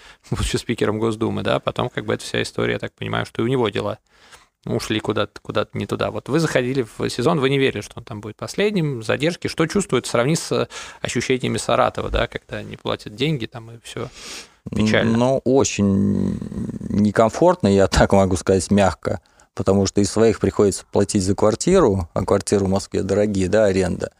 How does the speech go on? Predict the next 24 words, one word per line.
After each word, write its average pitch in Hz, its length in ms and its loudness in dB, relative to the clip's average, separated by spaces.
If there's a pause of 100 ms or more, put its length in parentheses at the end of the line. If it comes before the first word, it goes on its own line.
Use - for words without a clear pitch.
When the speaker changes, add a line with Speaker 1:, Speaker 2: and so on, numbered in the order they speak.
(540)
Speaker 2:
И 92 420 -2
это 92 240 -4
тоже 98 320 0
не 95 420 0
всё 95 220 -4
отдавались. 95 560 0
Отдавались, 135 760 2
и 98 480 -2 (380)
я 101 80 -2
не 101 100 0
помню, 98 360 0
или 98 80 -4
так - 260 -6
отца - 600 -8
два 98 180 0
месяца, 101 360 -6
может, 92 220 -6
и 92 60 -4
не 92 120 -4
отдали, 95 320 -6
не 98 140 -6
помню, 95 400 -8
или 95 100 -6
отдали. 92 500 -8